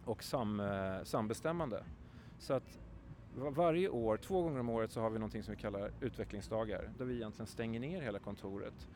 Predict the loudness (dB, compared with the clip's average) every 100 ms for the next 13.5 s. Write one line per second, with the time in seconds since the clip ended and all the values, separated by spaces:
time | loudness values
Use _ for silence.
0 | -10 -4 2 2 2 2 4 4 2 0
1 | -2 -4 -6 -6 -8 -6 -2 0 0 -2
2 | -4 -2 -2 0 -2 -2 -6 -12 -12 -4
3 | -2 0 -2 -2 0 2 2 0 0 2
4 | 0 -2 -6 -2 0 -2 0 4 4 4
5 | -2 -12 -14 -10 -8 0 0 0 -2 0
6 | 0 0 -2 -2 0 0 -2 -10 -6 0
7 | 2 2 -2 0 0 0 -6 -8 0 2
8 | 2 0 2 2 0 0 0 0 -2 0
9 | 0 2 2 0 -4 -2 0 0 0 0
10 | 0 -2 -6 -12 -12 -12 -12 -4 0 0
11 | 0 -6 -6 -6 -4 -2 -2 -2 -2 -2
12 | 2 2 2 0 -2 -2 -4 -4 -4 -2
13 | -2 0 2 2 0